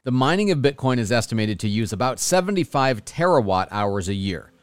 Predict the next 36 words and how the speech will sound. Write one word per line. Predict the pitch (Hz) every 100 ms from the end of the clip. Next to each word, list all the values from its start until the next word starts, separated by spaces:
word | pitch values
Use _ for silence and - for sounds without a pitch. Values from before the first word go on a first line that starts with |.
| _ -
Now, | 113
I |
know | 139
it's | 143 -
hard | - 156 143
to | 127
wrap | 139 127
your | 123
brain | 101 117 123
around | 117 110 107
a |
number | 104 123 113
like | 98 87 -
that, | 92 110 139
but | 127 127
if | 123 110
you | 127
take | 120 120
a | 156
light | 127 110 92
bulb, | 80 92 117
and | 156
here | 165
we'll | 151 151
go | 139
with | 127 107
old | 139 143 123
school | - 117 98
light | 95 90
bulbs | 101 113 98
before | 110 - 123 113
the | 101 - -
L | 120 113
E | 104
D | 101 98
revolution, | 95 92 113 127 104 104